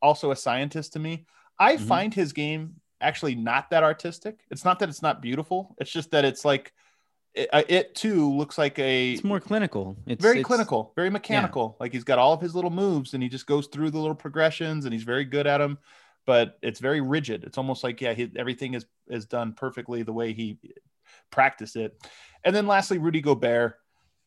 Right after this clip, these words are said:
Speaker 1: This is a boring scientist. This guy, this is a scientist studying something really, really lame, like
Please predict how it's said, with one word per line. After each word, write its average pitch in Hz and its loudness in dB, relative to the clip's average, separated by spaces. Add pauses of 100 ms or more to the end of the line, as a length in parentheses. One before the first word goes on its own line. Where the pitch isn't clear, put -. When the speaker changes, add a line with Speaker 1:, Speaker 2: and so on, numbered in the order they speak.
Speaker 1:
This 320 -6
is 185 2
a 135 4
boring 127 2
scientist. 107 -2
This 160 -2
guy, 160 6
this 175 4
is 165 -6
a 156 2
scientist 143 4
studying 127 2
something 113 -4
really, 123 4
really 127 0
lame, 113 -4
like 107 -10